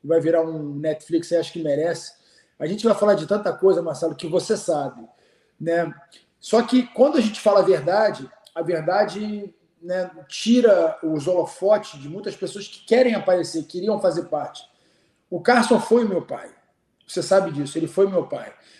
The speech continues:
A gente bateu de cabeça. Antes dele dele falecer, graças a Deus eu liguei pra ele junto com o Paquetá, conversei com ele. Só que o Cássio é um cara muito cabeça dura. Mas eu posso falar que eu tinha paz no, no meu coração, porque eu tentei fazer de tudo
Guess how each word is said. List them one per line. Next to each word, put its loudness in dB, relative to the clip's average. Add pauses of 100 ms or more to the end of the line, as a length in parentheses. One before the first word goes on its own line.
A -2
gente -2
bateu 4
de -2
cabeça. -2 (520)
Antes 4
dele 0 (220)
dele -2
falecer, -4
graças 0
a -4
Deus 2
eu 0
liguei -4
pra -6
ele -2
junto -10
com -12
o -12
Paquetá, -2 (160)
conversei 2
com -4
ele. 0 (180)
Só 4
que -4
o -8
Cássio 4
é 0
um -6
cara 2 (200)
muito -6
cabeça 2
dura. -2 (880)
Mas 2
eu 6
posso 2
falar 2
que 2
eu -2
tinha -8 (300)
paz -4
no, -6
no -10
meu -4
coração, -2
porque -4
eu 0
tentei -2 (320)
fazer 4
de 0
tudo -4